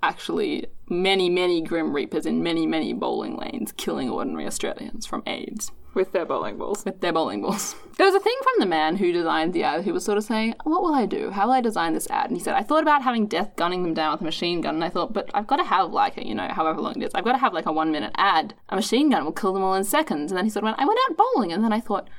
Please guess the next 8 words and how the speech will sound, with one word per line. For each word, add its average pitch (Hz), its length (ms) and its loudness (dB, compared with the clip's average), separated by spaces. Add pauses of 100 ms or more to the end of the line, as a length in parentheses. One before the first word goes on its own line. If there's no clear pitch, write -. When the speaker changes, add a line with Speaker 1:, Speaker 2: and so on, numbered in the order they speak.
(320)
Speaker 1:
Wait, - 680 -2 (160)
and 180 100 0
that's - 220 0
why 170 200 2
it's 156 140 -6
a - 40 -4
bowling - 500 -4
alley. - 280 0